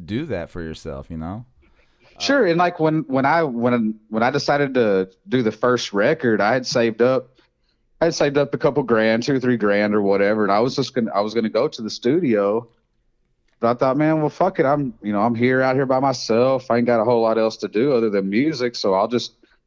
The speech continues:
Speaker 2: invest in some decent recording equipment and just fucking learn how to do it," you know?
Speaker 1: That's how you did it.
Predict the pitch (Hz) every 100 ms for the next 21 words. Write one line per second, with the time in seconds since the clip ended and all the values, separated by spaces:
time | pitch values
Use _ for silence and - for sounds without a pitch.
0 | _ 135 131 127 135 - 139 - 135 135
1 | 135 147 120 120 - 127 123 120 120 123
2 | 131 139 113 101 101 - - 117 113 95
3 | 92 110 107 110 98 82 95 101 - -
4 | 80 82 80 180 180 208 214 226 165